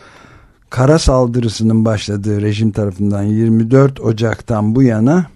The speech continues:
üç yüz seksen bine yükselmiş. Yani dört yüz bine yakın bir yükselme var.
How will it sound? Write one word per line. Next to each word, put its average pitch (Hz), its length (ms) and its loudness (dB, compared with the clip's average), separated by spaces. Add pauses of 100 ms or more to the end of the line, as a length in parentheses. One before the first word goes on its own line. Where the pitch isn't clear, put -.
(540)
üç - 280 -4
yüz 123 120 -2
seksen 127 600 2
bine 95 180 0
yükselmiş. 85 480 -8
Yani 92 200 -4
dört 104 260 -4
yüz 92 180 -12
bine 95 160 -8
yakın 92 440 -10 (160)
bir 87 920 -14 (680)
yükselme 92 840 -10
var. 143 320 -2